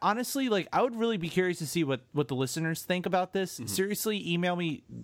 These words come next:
Speaker 1: geek thirty podcast at gmail dot com. I, I would love to hear everybody's thoughts on this. Um, or do you have any, I guess, uh, thoughts on that?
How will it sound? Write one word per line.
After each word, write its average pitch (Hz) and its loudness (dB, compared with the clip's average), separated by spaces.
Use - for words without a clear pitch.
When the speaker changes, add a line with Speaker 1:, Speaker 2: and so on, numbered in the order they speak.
Speaker 1:
geek 139 -2
thirty 147 0
podcast 127 0
at 117 -2
gmail 110 0
dot 104 -2
com. 104 -2
I, 123 0
I 135 0
would 143 0
love 135 0
to 135 -6
hear 131 2
everybody's 117 -2
thoughts 107 2
on 107 -2
this. 107 -2
Um, 120 0
or 180 2
do 156 -4
you 190 2
have 190 2
any, 175 -2
I 135 2
guess, 131 -2
uh, 120 -4
thoughts 147 2
on 165 -2
that? 180 -2